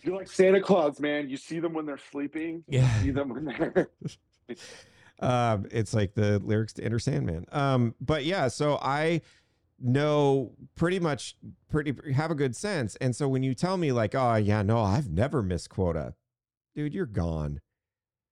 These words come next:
Speaker 2: I mean, it's just like, uh, the rest of the interview is me looking for watches, and, and you can usually
Speaker 1: Yeah,
Speaker 2: tell
Speaker 1: 'cause
Speaker 2: with
Speaker 1: everything else, everything, you can't trust anything there.
Speaker 2: I can't trust anything else that's coming out of your mouth. And, you know, my first question, so those of you who are business owners, this is a,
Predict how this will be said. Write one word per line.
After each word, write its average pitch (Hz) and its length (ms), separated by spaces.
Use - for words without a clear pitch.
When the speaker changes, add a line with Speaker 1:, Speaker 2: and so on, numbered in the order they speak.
Speaker 2:
I 131 100
mean, 143 180
it's 151 320
just - 360
like, 135 360
uh, 135 200
the 127 140
rest 151 240
of 151 80
the 123 140
interview 113 400
is 104 180
me 113 240
looking 110 300
for 104 120
watches, 98 500
and, 90 300
and 95 240
you 104 80
can 104 120
usually 95 240
Speaker 1:
Yeah, 82 80
Speaker 2:
tell 98 180
Speaker 1:
'cause 92 40
Speaker 2:
with 87 100
Speaker 1:
everything 147 360
else, 120 200
everything, 127 440
you 110 100
can't 113 240
trust 98 220
anything 101 360
there. 120 120
Speaker 2:
I 107 80
can't 104 220
trust 104 200
anything 104 240
else 101 180
that's - 100
coming 104 220
out 104 100
of 104 60
your 110 100
mouth. 127 420
And, 117 240
you 135 140
know, 123 220
my 127 280
first 151 340
question, 104 460
so 98 300
those 120 200
of 98 80
you 98 80
who 98 60
are 92 80
business 92 360
owners, 90 300
this 104 140
is 90 140
a, 82 200